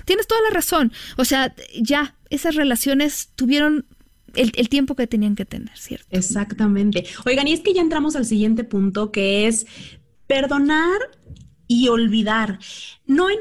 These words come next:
Speaker 2: un sentido, otra vez, moral, sino justamente agradecer lo que tuve, irme con lo que todavía queda, porque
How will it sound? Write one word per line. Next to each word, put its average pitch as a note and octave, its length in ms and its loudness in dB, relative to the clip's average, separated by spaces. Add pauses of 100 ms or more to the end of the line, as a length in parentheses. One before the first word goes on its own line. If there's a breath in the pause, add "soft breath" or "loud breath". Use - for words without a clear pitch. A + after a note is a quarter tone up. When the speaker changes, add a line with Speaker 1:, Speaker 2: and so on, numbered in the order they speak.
Speaker 2:
un G4 80 -2
sentido, C#4+ 1040 0
otra A3+ 280 -2
vez, A3+ 200 2
moral, G3 680 -2 (160)
sino C#4 260 0
justamente B3+ 760 -2
agradecer C4 560 0
lo D#4 100 -2
que A#3 140 -2
tuve, A3+ 640 0
irme D4 320 2
con C4 120 0
lo G#3 120 0
que G#3 100 -6
todavía A3+ 560 -2
queda, G3 420 0 (240 loud breath)
porque C#4+ 360 0